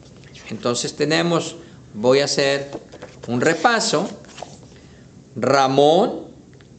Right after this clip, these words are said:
jarrón, ratón,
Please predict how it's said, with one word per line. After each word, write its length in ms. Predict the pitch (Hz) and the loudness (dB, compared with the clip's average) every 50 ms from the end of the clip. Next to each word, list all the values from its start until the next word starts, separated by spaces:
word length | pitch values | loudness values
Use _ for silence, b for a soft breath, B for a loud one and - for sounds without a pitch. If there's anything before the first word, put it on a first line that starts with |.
| - - | -20 -20
jarrón, 960 | - - - - 156 147 135 123 - - 131 131 139 147 165 220 - - - - - - - - - - - - - - - - - - - - B B B B B B B B B B B - - - - - - - | -18 -14 -6 -2 0 0 2 0 2 2 4 4 6 6 4 2 -2 -6 -10 -14 -20 -20 -20 -20 -20 -20 -20 -18 -18 -16 -16 -16 -16 -18 -18 -18 B B B B B B B B B B B -20 -20 -20 -20 -20 -20 -12
ratón, 1000 | - 120 117 123 127 123 120 120 - 147 143 147 160 175 202 - - - - | -8 -4 0 0 2 0 0 0 2 2 4 4 4 4 2 0 -2 -6 -10